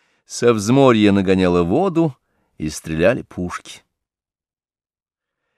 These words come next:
Караул во дворце занимала рота Измайловского полка, которую командовал блестяще образованный и очень хорошо поставленный в обществе молодой офицер —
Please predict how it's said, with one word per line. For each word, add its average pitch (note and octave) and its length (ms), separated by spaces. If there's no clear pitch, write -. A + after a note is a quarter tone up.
Караул C#3 600
во B2+ 120
дворце F2+ 680
занимала G#2 640
рота C#3+ 360
Измайловского E3 920
полка, A2 720
которую F2 580
командовал F#2 720
блестяще G2+ 880
образованный D3 840
и G2 80
очень E3 320
хорошо G2 380
поставленный E2+ 840
в F2 60
обществе E3+ 600
молодой F2+ 400
офицер — G2 640